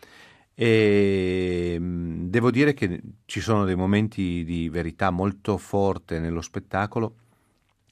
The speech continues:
che sono, mm, sono estremamente coinvolgenti. E, mm, e quindi, mm, per tornare al discorso sul lavoro, il lavoro è stato proprio questo, è stato quello di cercare di non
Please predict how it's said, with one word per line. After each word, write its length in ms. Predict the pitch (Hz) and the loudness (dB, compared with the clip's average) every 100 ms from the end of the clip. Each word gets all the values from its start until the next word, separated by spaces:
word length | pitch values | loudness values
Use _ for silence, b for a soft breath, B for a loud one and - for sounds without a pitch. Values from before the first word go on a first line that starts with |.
| B B B B B _ | B B B B B _
che 180 | - 113 | 0 0
sono, 1200 | - 107 104 117 101 90 85 82 80 78 76 76 | 2 2 4 4 4 2 2 2 0 0 -2 -4
mm, 460 | 76 73 73 78 80 | -6 -8 -8 -8 -6
sono 420 | - 92 87 78 | -2 0 0 -2
estremamente 580 | 80 98 87 98 104 117 | -4 0 2 2 0 -2
coinvolgenti. 960 | 92 85 80 76 82 73 73 73 76 B B B B B _ _ _ - | -2 0 -2 -4 -6 -6 -8 -12 -16 B B B B B _ _ _ 0
E, 480 | 110 107 98 95 90 | 4 4 4 2 0
mm, 760 | 90 87 85 85 82 82 82 82 | 0 -2 -2 -4 -6 -8 -10 -8
e 100 | 104 | -6
quindi, 420 | 151 143 117 95 - | -2 0 0 -2 -8
mm, 300 | - 82 80 | -12 -10 -12
per 240 | 85 113 - | -6 -4 -2
tornare 260 | 107 113 | 0 2
al 60 | 110 | 0
discorso 400 | 98 - 113 110 | -2 -4 -6 -4
sul 200 | 104 113 | -2 0
lavoro, 440 | 127 104 113 120 | 2 4 4 2
il 80 | 98 | 0
lavoro 240 | 92 107 113 | 0 0 -2
è 20 | |
stato 280 | - - 85 | -6 -8 -10
proprio 260 | 95 104 | -8 -6
questo, 400 | 104 95 85 - | -2 0 0 -4
è 20 | |
stato 320 | 82 98 107 - B B B | -8 -6 -6 -8 B B B
quello 200 | - 117 | 2 4
di 100 | 104 | 4
cercare 460 | - 107 - 123 107 | 2 -4 0 0 2
di 100 | 101 | 2
non 340 | 104 110 | 2 2